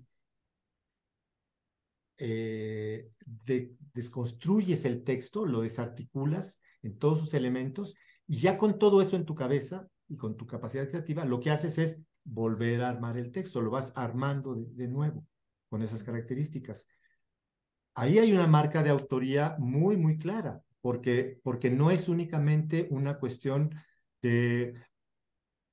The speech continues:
pasar el texto a la, a la otra lengua. Si así fuera, pues no, no seríamos necesarios los traductores. Cualquier persona que hablara una lengua extranjera podría traducir literatura, si es, si ese fuera el caso, haz de cuenta. Es decir, no habría difere-,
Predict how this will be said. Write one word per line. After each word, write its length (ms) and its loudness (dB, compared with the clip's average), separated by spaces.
pasar 300 4
el 140 2
texto 300 2
a 20 6
la, 140 4
a 200 -2
la 120 2
otra 200 -2
lengua. 440 -2
Si 140 0
así 200 2
fuera, 600 6
pues 140 0
no, 240 6
no 160 6
seríamos 460 4
necesarios 400 0
los 100 0
traductores. 540 0
Cualquier 480 4
persona 420 2
que 100 -4
hablara 500 0
una 220 -4
lengua 300 4
extranjera 540 -4
podría 260 -2
traducir 400 -6
literatura, 560 -8
si 200 0
es, 180 -2
si 120 0
ese 180 0
fuera 200 -2
el 120 -2
caso, 360 -10
haz 100 -10
de 80 -12
cuenta. 320 -10
Es 100 -2
decir, 260 4
no 140 8
habría 420 6
difere-, 460 -4